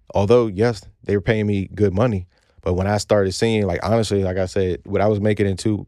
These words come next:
in, in two weeks, working eighty something hours of overtime, literally I was making that in, like, three or four days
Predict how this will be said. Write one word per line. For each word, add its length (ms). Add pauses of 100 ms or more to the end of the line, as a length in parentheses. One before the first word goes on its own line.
in, 300
in 300
two 180
weeks, 400 (260)
working 380
eighty 200
something 300
hours 280
of 60
overtime, 520 (1000)
literally 320
I 80
was 140
making 200
that 80
in, 60
like, 140
three 160
or 20
four 140
days 380